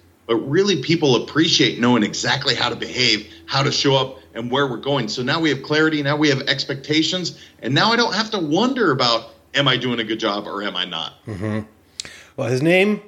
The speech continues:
Speaker 2: is J M Ryerson. He is what I call the sponsor of Let's Go Win Mindset. He lives by show up as you, and he really lives the idea that mindset matters.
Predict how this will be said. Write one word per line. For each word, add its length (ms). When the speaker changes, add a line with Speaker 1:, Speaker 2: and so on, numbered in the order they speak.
Speaker 2:
is 100
J 240
M 160
Ryerson. 640
He 360
is 280
what 200
I 100
call 240
the 80
sponsor 460
of 420
Let's 300
Go 180
Win 260
Mindset. 640
He 140
lives 260
by 280
show 320
up 140
as 180
you, 360
and 100
he 120
really 400
lives 580
the 100
idea 300
that 160
mindset 460
matters. 500